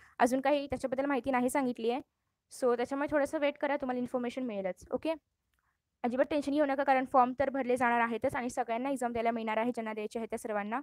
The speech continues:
त्यानंतर जर आपण पाहिलं, आपण जे पण carbohydrates खातो, तर त्या सगळ्या कार्बोहायड्रेट्सपासून आपल्याला प-, कोणत्या ना कोणत्या रूपामधून एनर्जी मिळत असते. So आता या ठिकाणी जर आपण पाहिलं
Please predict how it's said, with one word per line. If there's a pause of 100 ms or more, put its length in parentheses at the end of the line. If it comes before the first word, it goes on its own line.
(720)
त्यानंतर
जर
आपण
पाहिलं,
आपण
जे
पण
carbohydrates
खातो, (440)
तर
त्या
सगळ्या
कार्बोहायड्रेट्सपासून
आपल्याला
प-,
कोणत्या
ना
कोणत्या
रूपामधून
एनर्जी
मिळत
असते. (400)
So
आता
या
ठिकाणी
जर
आपण
पाहिलं